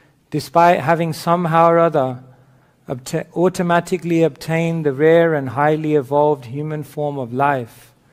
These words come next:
does not worship your lotus feet. Like an animal that has fallen into a blind well, such a person has fallen into the darkness of a material home.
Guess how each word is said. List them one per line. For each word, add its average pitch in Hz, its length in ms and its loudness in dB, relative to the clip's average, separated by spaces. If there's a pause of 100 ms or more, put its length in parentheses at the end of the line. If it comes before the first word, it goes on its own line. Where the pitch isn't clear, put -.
(560)
does 143 180 -2
not 165 240 0
worship 165 600 2
your 143 160 -4
lotus 143 500 -4
feet. - 580 -12 (920)
Like 156 280 2
an 160 100 0
animal 170 560 4
that 156 180 0
has 135 180 -6
fallen 170 680 0
into 147 420 -6
a 131 80 -2
blind 147 560 -2
well, 135 460 -4 (800)
such - 340 -2
a 156 60 -2
person 151 880 -4 (120)
has 135 180 -10
fallen 139 680 -2
into 127 280 -10
the 123 120 -8
darkness 127 960 -8 (440)
of 120 140 -10
a 117 80 -8
material 127 840 -6
home. 113 480 -12